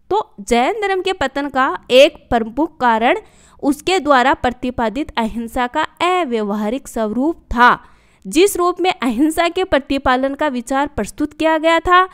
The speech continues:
उसका पालन जनसाधारण के लिए कठिन था। तो जैन धर्म क्या कहता है कि भाई यदि चींटी आपके पैर के नीचे आ गई तो वो भी एक तरह से हिंसा हो गई, तो ऐसे थोड़ी होता है।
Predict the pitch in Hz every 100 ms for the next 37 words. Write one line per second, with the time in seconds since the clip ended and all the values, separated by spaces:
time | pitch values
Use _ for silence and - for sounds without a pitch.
0 | - - - 294 330 330 277 254 294 226
1 | 254 254 302 269 285 277 277 269 302 -
2 | 208 - 254 247 208 160 180 359 240 285
3 | 370 415 427 403 403 392 370 359 392 415
4 | 415 392 392 381 330 311 349 330 - 330
5 | 285 262 277 262 233 247 165 165 170 _
6 | _ _ _ - 262 285 262 330 330 285
7 | 277 285 277 294 262 240 226 285 277 247
8 | 254 330 311 349 339 302 330 277 - 196